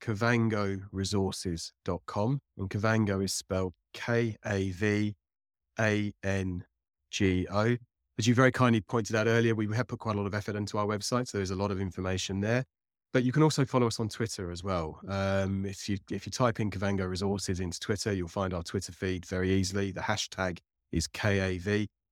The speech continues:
We put a lot of interviews out as well. So again, simple Google search, um, of,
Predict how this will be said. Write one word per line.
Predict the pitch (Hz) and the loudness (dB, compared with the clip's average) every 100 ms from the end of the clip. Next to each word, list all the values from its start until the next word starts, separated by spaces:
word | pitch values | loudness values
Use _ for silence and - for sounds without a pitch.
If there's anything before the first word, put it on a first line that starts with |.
| _ | _
We | - | -2
put | 113 131 | 4 6
a | |
lot | 127 | 8
of | 120 | 8
interviews | 123 120 107 110 104 | 6 4 0 -2 0
out | 104 95 | 2 0
as | 98 98 | -2 -2
well. | 90 85 | -2 -2
So | - | -4
again, | 95 95 87 | -4 -2 -4
simple | - 104 95 | -2 -2 0
Google | 95 92 87 | 0 -2 -2
search, | - 95 87 85 - | -4 -4 -4 -4 -6
um, | 87 85 | -6 -6
of, | 85 | -8